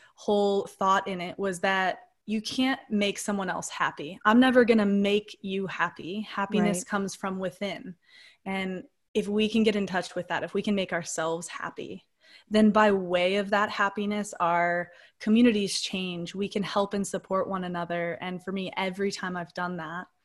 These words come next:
Speaker 1: it fills me up to this point where I'm, like, bursting of, I have to tell other people that if you just do what you love authentically and you then help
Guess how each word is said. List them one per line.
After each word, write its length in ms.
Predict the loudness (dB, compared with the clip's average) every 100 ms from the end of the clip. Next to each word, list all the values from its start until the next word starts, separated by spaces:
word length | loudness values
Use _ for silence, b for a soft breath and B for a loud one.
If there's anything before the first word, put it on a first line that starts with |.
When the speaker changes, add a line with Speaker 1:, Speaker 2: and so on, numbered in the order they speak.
| b b b
Speaker 1:
it 200 | 0 0
fills 300 | 2 0 0
me 160 | 0 -2
up 140 | -4
to 100 | -4
this 160 | -6 -6
point 360 | -6 -6 -4 -4
where 140 | -2
I'm, 180 | -2 -2
like, 220 | -4 -8 _ -2
bursting 460 | -2 -2 -6 -6
of, 160 | -6 -10 -20 _
I 140 | 0 2
have 160 | 2 0
to 80 |
tell 260 | -4 -2 0
other 220 | 0 0
people 420 | -6 -8 -4 -2 -2
that 120 | -2
if 160 | -4
you 160 | -4 -2
just 460 | 2 2 2 -2 -14 B B B
do 220 | 0 4
what 200 | 6 4
you 180 | 2 2
love 300 | 4 6 4
authentically 800 | 2 -2 -2 -6 -6 -8 -10 -8
and 160 | -4 -4
you 100 | 0
then 220 | 2 2
help 340 | 0 -2 -4